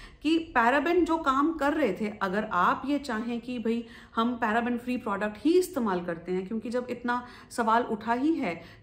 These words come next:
कि ये कार्सिनोजेनिक हो सकता है, तो क्यों ना हम सब पैराबेन फ्री प्रोडक्ट्स ही इस्तेमाल करें? तो अब सवाल ये उठता है कि ये पैराबेन, अ, जो रोल, जो पैराबेन का था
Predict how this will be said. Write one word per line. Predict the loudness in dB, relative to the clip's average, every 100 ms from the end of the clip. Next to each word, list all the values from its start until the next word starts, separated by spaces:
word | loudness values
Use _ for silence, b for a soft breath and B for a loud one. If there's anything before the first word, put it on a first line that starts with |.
| -6
कि |
ये | -2 -2
कार्सिनोजेनिक | 0 -2 0 -2 -2 -2 -4 -6
हो | -6 -6
सकता | -6 -12 -12
है, | -8 -8 -8 B B -12
तो | 0
क्यों | 4 6
ना | 4
हम | 4 2
सब | 2 0 2
पैराबेन | 2 2 0
फ्री | -2 -4 -6
प्रोडक्ट्स | -6 -6 -6 -2
ही | -2
इस्तेमाल | -2 -2 0 -2
करें? | -4 -6 -8 B B B B -4
तो | -2
अब | -2 0 0 0
सवाल | -2 0 0
ये | 0 -2
उठता | -4 -6 -6
है | -6 -4 -6 -6 B B -4
कि |
ये | 0 0
पैराबेन, | 0 -2 0 0 2 4 4 2
अ, | -2 -2 0
जो | 2 2
रोल, | 2 2 2 0 -4 -4
जो | -2
पैराबेन | 0 -2 -2 -4
का | -2 -2
था | -2 -2 -2